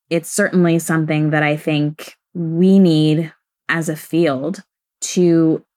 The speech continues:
listen to and center the voices of folks who are coming from these underrepresented areas and recognize the ways in which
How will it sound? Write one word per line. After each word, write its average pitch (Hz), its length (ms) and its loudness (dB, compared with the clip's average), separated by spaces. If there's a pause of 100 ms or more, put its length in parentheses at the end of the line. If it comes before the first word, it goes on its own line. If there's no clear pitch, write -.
(180)
listen 170 580 0
to 220 300 2
and 165 260 0
center 160 580 0
the 170 120 2
voices 175 760 0
of 220 220 0
folks 220 480 0
who 170 220 2
are 156 580 0
coming 160 360 0
from 156 160 0
these 151 180 0
underrepresented 147 1400 -2
areas 143 600 -2 (460)
and 165 640 -2 (680)
recognize 175 760 0
the 180 100 2
ways 156 300 2
in 156 160 0
which - 520 -6